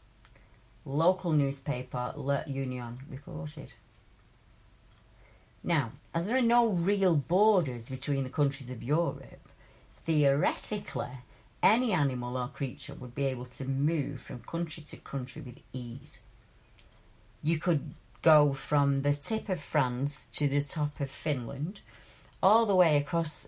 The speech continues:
um, Russia into Asia. Um, it's far more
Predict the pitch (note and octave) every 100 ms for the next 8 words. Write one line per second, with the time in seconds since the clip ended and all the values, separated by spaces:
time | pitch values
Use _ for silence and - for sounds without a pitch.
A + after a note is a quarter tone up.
0 | - C#3+ C3+ B2+ B2 C#3+ - C#3+ C#3+ C#3+
1 | B2 A#2+ B2 C3 - B2+ B2+ A#2 A#2 C3
2 | - - - - - - - - - _
3 | - D3 D3 C#3+ C#3+ C#3 C#3 - - -
4 | - - E3 D3 - G#3 A3 A#3 A3+ F#3+
5 | F3+ F#3 D#3 A#2+ B2